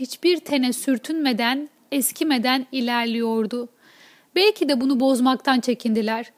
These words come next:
Sadece zekalarının ışıltısıyla birbirlerini etkileyebileceklerini anladıktan sonra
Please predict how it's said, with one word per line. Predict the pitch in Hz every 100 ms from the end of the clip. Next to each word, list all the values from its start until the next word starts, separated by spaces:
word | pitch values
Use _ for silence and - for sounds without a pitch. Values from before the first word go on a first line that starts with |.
| -
Sadece | - 262 254 277 220 240 285 294
zekalarının | 233 247 262 254 262 277 320
ışıltısıyla | 294 - 277 262 - 302 262 240
birbirlerini | 247 247 254 269
etkileyebileceklerini | 277 - - 277 262 262 240 262 262 269 277
anladıktan | 269 262 262 226 - 302 320
sonra | 320 294 240 214 233